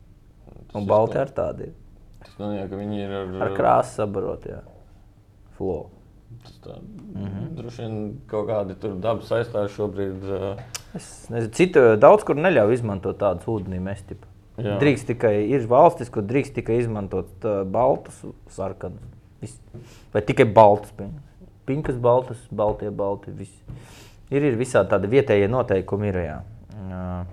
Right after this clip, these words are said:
Speaker 2: nu, lūk, sliekas, ļoti daudz sliekas, samiņiem patīk, breksim patīk. Nu, tas atkal jātestē, jā.
Speaker 1: Mm.
Speaker 2: Bet jā, to visu mēs ņemam uz vietas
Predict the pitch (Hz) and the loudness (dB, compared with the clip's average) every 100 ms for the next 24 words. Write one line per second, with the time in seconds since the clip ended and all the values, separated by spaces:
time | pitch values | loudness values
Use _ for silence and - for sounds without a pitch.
0 | - 110 123 113 - - - 127 123 113 | -8 -2 2 2 0 -4 -4 2 6 6
1 | 113 180 - - - 101 98 95 92 98 | 4 -2 -2 -20 -10 -4 0 0 0 0
2 | 110 - - 139 120 - - 117 101 110 | 0 -2 -4 -2 -2 -6 -18 -6 -6 -4
3 | 107 104 98 104 - 92 - 101 - 92 | -6 -8 -6 -6 -6 -8 -6 -6 -6 -10
4 | 90 - 87 85 - - - - 98 - | -8 -8 -8 -10 -14 -20 -12 -8 -6 -4
5 | 98 104 98 98 92 85 - 80 101 107 | -4 -2 -2 -2 -6 -12 -10 -6 -4 -6
6 | 95 92 - - 117 139 101 135 170 - | -8 -12 -4 4 10 10 10 6 6 2
7 | 117 135 135 117 107 139 190 190 139 - | -2 0 0 2 0 4 4 4 -6 -8